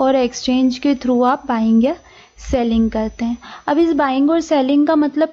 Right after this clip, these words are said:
क्या होता है, है ना? जैसे कि आज कैश में, मतलब जो स्टॉक है उसका प्राइस चल रहा है,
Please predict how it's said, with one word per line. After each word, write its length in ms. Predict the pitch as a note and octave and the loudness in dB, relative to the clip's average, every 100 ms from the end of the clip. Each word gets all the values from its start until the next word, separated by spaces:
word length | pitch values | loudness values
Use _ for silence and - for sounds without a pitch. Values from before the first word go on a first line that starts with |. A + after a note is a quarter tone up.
| - | -4
क्या 140 | D4 | -2
होता 460 | C#4+ B3 A3+ - A#3+ | -2 -2 -4 -6 -6
है, 180 | A#3 A#3 - - - F#4 | -6 -8 -12 -20 -4 0
है 80 | |
ना? 140 | E4 C#4 | 0 0
जैसे 360 | - C#4 D#4+ | -2 -2 -2
कि 380 | D#4 - E4 F4 - - _ - | -6 0 0 0 -4 -20 _ -6
आज 400 | C4+ C#4 C#4+ - - _ _ _ _ | -2 -2 -4 -12 -20 _ _ _ _
कैश 420 | C#4+ C4+ D4+ - - | 0 2 0 -2 0
में, 160 | A#3+ A#3+ | 0 2
मतलब 340 | B3 A#3 B3+ | 2 0 -2
जो 140 | A#3 C#4 | 0 -2
स्टॉक 520 | B3 - B3+ B3+ C#4 | -2 -4 0 0 -2
है 140 | - B3 | -4 -4
उसका 360 | B3+ B3 - D4+ | -4 -6 -2 -4
प्राइस 440 | D4+ C4+ C4+ C4 | 0 0 0 -2
चल 280 | - B3+ A3+ | -2 0 0
रहा 160 | A3 A3+ | 0 0
है, 220 | A#3 | 0